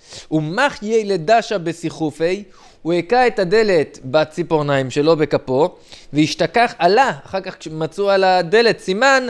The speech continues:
של חמישה קורטי דמה. מצאו את ההרס של חמשת האצבעות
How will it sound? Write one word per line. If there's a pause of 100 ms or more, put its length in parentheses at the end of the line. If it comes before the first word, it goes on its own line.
(340)
של
חמישה (140)
קורטי
דמה. (920)
מצאו (460)
את
ההרס (240)
של
חמשת
האצבעות